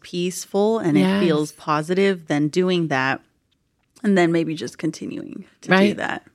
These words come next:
Speaker 2: Right. And to trust that it's good, because we can take a step believing in that peace and goodness, I'm supposed to do this,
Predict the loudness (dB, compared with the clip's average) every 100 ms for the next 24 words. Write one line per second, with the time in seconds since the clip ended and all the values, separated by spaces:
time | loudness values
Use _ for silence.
0 | -4 0 0 -2 -8 _ _ -20 -20 _
1 | _ _ _ _ _ 4 4 4 2 -2
2 | 0 2 4 2 -2 _ _ _ -10 -2
3 | 2 2 0 -8 -6 0 0 0 -2 2
4 | 2 2 -2 0 2 2 2 0 0 -2
5 | -2 -2 -4 0 2 0 -6 -8 -6 0
6 | 2 2 -2 -10 _ _ -20 _ 0 2
7 | 4 4 4 4 4 2 0 -4 -20 _
8 | _ _ _ _ 4 4 6 4 2 -2
9 | -2 -2 -2 -2 0 2 2 2 0 0
10 | -2 0 2 2 -2 -2 -2 -2 -4 -4
11 | 0 0 2 0 -2